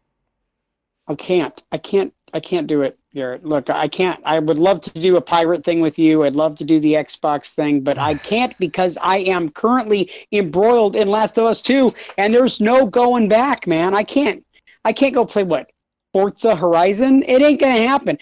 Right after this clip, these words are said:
Speaker 1: Halo? It ain't gonna happen, buddy. Once you've had Sony, you don't go back. God, that doesn't even rhyme, man. That doesn't even rhyme. Okay.
Speaker 2: Once you go
Speaker 1: You know what?
Speaker 2: Yeah, it
Speaker 1: If you,
Speaker 2: doesn't work.
Speaker 1: if you guys wanna have nautical fun with us, or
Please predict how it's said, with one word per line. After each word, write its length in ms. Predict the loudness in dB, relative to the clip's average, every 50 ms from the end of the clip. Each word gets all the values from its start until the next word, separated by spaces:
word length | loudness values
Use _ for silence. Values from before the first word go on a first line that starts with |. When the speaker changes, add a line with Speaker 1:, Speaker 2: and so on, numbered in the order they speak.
| -10 _ _
Speaker 1:
Halo? 580 | 0 2 2 2 4 4 4 4 4 4 2
It 160 | 2 4 4 4
ain't 160 | 4 4 4
gonna 180 | 4 4 4 2
happen, 440 | 2 2 2 2 2 0 -2 0
buddy. 400 | 2 2 2 4 2 2 0 -4 -8 _ _ _ _ _ _ _ _ _
Once 220 | -2 -2 0 0 0
you've 100 | 2 2
had 140 | 2 2 0
Sony, 400 | 0 0 0 2 2 2 2 2
you 120 | 0 0
don't 220 | 2 2 0 2 0
go 100 | -2 -2
back. 380 | 0 2 2 2 2 0 -2 _ _ _
God, 100 | -14 -12 -10
that 100 | -10 -10
doesn't 160 | -10 -8 -6 -4
even 160 | -4 -4 -4 -6
rhyme, 360 | -8 -10 -8 -8 -8 -10 -12 -14
man. 300 | -14 -12 -10 -10 -10 -12 -14 -20 _ _
That 100 | -10 -6
doesn't 280 | -4 -4 -2 0 0 0
even 280 | 0 0 -2 -2 -2
rhyme. 500 | -4 -4 -2 -2 -2 -2 -4 -6 -8 -14 -18 _ _ _ _ _ _ _ _ _ _ _ _ _ _ _ _ _ -6
Okay. 220 | -6 -6 -6 -8 -10
Speaker 2:
Once 200 | -10 -12 -12 -12
you 120 | -12 -10
go 340 | -8 -6 -6 -6 -6 -4 -2
Speaker 1:
You 80 | -2 0
know 140 | 2 2
what? 320 | 2 2 2 2 0 -2 -8 _ _ _
Speaker 2:
Yeah, 280 | -14 -12 -10 -10 -6 -6
it 180 | -6 -6 0 0
Speaker 1:
If 20 |
you, 120 | 2 2
Speaker 2:
doesn't 120 | 2 0 0 -4
work. 40 | -2 0
Speaker 1:
if 40 |
you 100 | 2 2
guys 180 | 4 4 4 4
wanna 200 | 2 2 2 2 2
have 260 | 2 2 2 0 -4 -10 -16 -14 -8
nautical 640 | -4 -2 0 2 2 4 4 4 2 2 2 0 0
fun 260 | 0 0 0 2 2
with 140 | 0 0 2
us, 240 | 2 2 2 2 0
or 160 | 0 0 -2